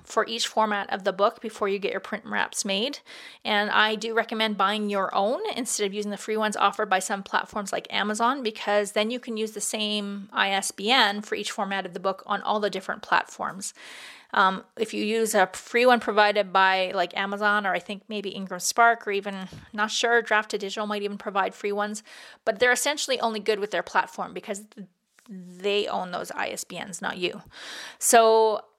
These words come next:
I know that in the United States, I S B Ns are not cheap, unfortunately,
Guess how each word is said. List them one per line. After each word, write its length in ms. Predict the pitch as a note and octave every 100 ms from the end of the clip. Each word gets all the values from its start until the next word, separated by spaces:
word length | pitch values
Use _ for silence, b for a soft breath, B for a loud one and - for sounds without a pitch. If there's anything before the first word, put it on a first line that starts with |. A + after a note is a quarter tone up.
| _
I 320 | A3+ A3 A3 A3
know 320 | A3 A3+ C4+
that 160 | C4+
in 100 | B3
the 60 | A3
United 300 | G#3 G3+ F3
States, 420 | - - B3 -
I 180 | - G#3
S 140 | G#3+ G#3+
B 160 | G#3
Ns 160 | G3+ F#3+
are 80 | F#3
not 280 | F#3+ F3+
cheap, 480 | - - - G3+ -
unfortunately, 880 | A3 F#3 G3+ F3+ - - F3 G3